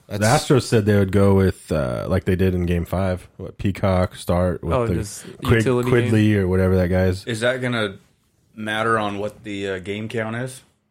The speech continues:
Speaker 4: If it's two oh,
Speaker 3: Yeah.
Speaker 4: two one, whatever,
Speaker 2: Oh, yeah, for
Speaker 4: whatever
Speaker 2: sure.
Speaker 4: it may be,
Speaker 3: For sure.
Speaker 4: you know,
Speaker 2: For sure.
Speaker 4: they're gonna
Speaker 3: Yeah.
Speaker 4: have to manage it that way,
Speaker 2: 'Cause
Speaker 4: too.
Speaker 2: you'll have one day off.
Speaker 4: Right.
Speaker 2: You'll have one and two day off,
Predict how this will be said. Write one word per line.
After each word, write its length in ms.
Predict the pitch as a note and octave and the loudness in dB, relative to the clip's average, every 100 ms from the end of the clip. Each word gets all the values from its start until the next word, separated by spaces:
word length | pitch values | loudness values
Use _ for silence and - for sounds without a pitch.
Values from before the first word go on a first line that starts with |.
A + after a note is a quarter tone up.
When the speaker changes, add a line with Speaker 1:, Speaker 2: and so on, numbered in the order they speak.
| _ _ | _ _
Speaker 4:
If 120 | - G#2 | -12 -10
it's 160 | - | -10
two 260 | - C#3+ A#2 | -6 -4 0
oh, 320 | A2 A2+ A2+ | 0 0 -4
Speaker 3:
Yeah. 220 | D3 E3 B2 | -2 0 0
Speaker 4:
two 60 | |
one, 120 | B2 | -2
whatever, 220 | C3+ C3 A2+ | 0 4 4
Speaker 2:
Oh, 20 | |
yeah, 240 | G#2 G2 | 4 4
for 60 | A2 | 2
Speaker 4:
whatever 240 | B2+ D3+ | 2 4
Speaker 2:
sure. 120 | - - | 4 2
Speaker 4:
it 20 | |
may 160 | B2 A#2+ | 2 0
be, 180 | C3 | 0
Speaker 3:
For 220 | A2 E3 A#2+ | 0 -2 -4
sure. 260 | B2+ A#2+ A#2+ | -8 -16 -10
Speaker 4:
you 120 | A#2+ | -6
know, 220 | G#2 A2+ - | -6 -6 -8
Speaker 2:
For 160 | - | -8
sure. 260 | G2 - - - | -6 -8 -10 -6
Speaker 4:
they're 80 | |
gonna 80 | B2+ | -4
Speaker 3:
Yeah. 40 | C3+ | -4
Speaker 4:
have 100 | - | -4
to 80 | G#2+ | -8
manage 320 | G#2 G#2+ G2 | -8 -8 -10
it 80 | F#2 | -8
that 180 | G#2 | -8
way, 140 | G2+ F#2 | -8 -4
Speaker 2:
'Cause 140 | A#2 | 0
Speaker 4:
too. 40 | A2 | 4
Speaker 2:
you'll 80 | A#2+ | 4
have 140 | A2+ | 2
one 220 | G2 A2 | 2 2
day 160 | A2 G2+ | 2 2
off. 400 | F#2+ E2+ G#2+ - _ | 2 0 -4 -8 _
Speaker 4:
Right. 200 | G2 F#2+ | -4 0
Speaker 2:
You'll 100 | G2+ | 2
have 180 | G2 G2 - - - - | 2 -2 -12 -14 -16 -4
one 180 | G2+ A2+ | 0 2
and 160 | A2+ G2 | 2 4
two 180 | A2 | 4
day 220 | G#2+ G2+ G2 | 4 2 2
off, 380 | F#2+ F#2+ - | 2 0 -2